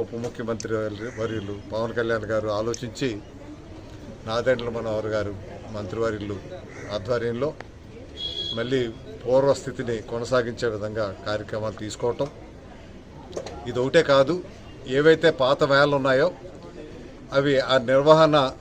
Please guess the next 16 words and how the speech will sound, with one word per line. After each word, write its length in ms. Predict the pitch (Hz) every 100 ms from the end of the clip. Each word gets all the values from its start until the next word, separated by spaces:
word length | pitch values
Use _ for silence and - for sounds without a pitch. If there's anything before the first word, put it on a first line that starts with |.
| 127
ఎవరైతే 320 | 127 147 143 147 127
గతంలో 320 | 127 139 139 131
చేసేవారో 520 | 131 127 135 131 135 120 104 - 107
వారికే 340 | 131 151 170 151
మళ్ళీ 180 | 135 131
అప్పగించేవి, 640 | 113 127 135 - 127 113 110 - - - - - - - 107
వాళ్ళకు 320 | 120 156 160 139
కూడా 180 | 147 135 110 - -
ఉపాధి 340 | 113 151 147 143 127 - -
కలిగే 260 | 131 131 135
విధంగా 340 | 127 131 135 156 - - - - - - 117
వాళ్ళ 220 | 113 143 147
కడుపు 240 | 139 147 151
కొట్టకుండా 480 | 139 127 120 113 131 107 104 - - - - - -
వాళ్ళకు 280 | 110 123 127
కూడా 140 | 131